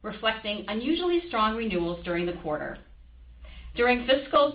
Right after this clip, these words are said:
two thousand nineteen, we expect QuickBooks Desktop units and desktop ecosystem revenue to be roughly flat. Within the desktop ecosystem, our QuickBooks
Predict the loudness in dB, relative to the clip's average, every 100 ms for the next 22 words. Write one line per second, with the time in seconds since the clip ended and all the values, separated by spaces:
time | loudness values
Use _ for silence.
0 | -2 -4 4 4 4 0 0 2 0 -2
1 | -2 2 4 2 -2 -4 -4 0 0 0
2 | -8 -8 -6 -8 2 2 4 2 2 2
3 | 4 4 2 -6 -20 -10 -2 2 4 2
4 | 4 4 4 -4 -2 -4 -4 -4 0 2
5 | 4 4 2 0 -4 0 0 0 -4 -6
6 | -6 -8 -10 -16 -20 -20 -20 -20 -20 -20
7 | -18 -18 -8 0 4 6 6 4 0 -2
8 | -2 -2 -4 -6 -10 -12 -6 -6 0 0
9 | 2 -2 0 0 0